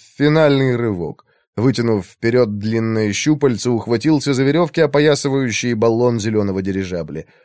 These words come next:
Подтянулся. Прыжок. Быстро перебирая щупальцами, забрался на самый верх вражеского аппарата.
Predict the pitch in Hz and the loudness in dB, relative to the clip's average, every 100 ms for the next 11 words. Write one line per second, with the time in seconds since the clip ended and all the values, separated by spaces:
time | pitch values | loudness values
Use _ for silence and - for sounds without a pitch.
0 | _ - 110 - 131 147 160 147 - 151 | _ -4 -4 -2 2 4 4 2 -4 -6
1 | - _ _ 147 170 156 107 - - _ | -8 _ _ 2 4 4 2 -6 -12 _
2 | _ _ _ 101 117 107 110 107 107 104 | _ _ _ -4 -2 -2 -2 -2 0 2
3 | 104 101 95 - 139 127 101 110 107 104 | 2 2 0 -2 0 0 0 0 0 0
4 | 104 131 113 110 110 - 175 165 139 143 | 2 2 2 0 -2 -2 0 0 2 0
5 | 139 - 117 113 101 - 101 101 98 104 | 0 -2 0 0 -2 -4 -2 -2 -2 -2
6 | 90 82 78 | -2 -2 -6